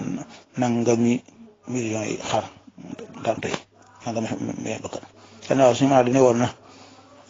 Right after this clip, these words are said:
murid sa-, mu-, mu-, murid saadiq mooy ku dëggu. Ku, ku, ku, ku, murid,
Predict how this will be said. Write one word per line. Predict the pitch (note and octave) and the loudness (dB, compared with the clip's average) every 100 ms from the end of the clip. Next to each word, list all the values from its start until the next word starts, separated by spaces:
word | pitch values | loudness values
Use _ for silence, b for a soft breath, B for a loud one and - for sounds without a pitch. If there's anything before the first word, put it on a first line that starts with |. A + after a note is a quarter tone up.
| - | 0
murid | C#3 B2+ | 2 4
sa-, | C3 | 4
mu-, | C#3+ | 2
mu-, | C#3 C3+ | 4 2
murid | - C#3 | 4 4
saadiq | - B2 A#2+ A#2+ C3 - F2 - | 6 8 8 4 2 0 -2 2
mooy | C3 C3+ | 4 6
ku | C#3 | 6
dëggu. | C3+ B2+ A#2 - - - - - | 4 2 -2 -8 -20 -20 -20 -10
Ku, | - - | -6 -2
ku, | - - - _ - - - - | -2 -4 -10 _ -6 -4 -4 -4
ku, | - - | -2 0
ku, | - D3+ F#3+ _ b b b b - - - - - - - - - - - - - | 2 2 0 _ b b b b -20 -20 -12 -10 -2 2 2 0 -4 -6 -6 -10 -4
murid, | C3+ A#2+ | -2 -2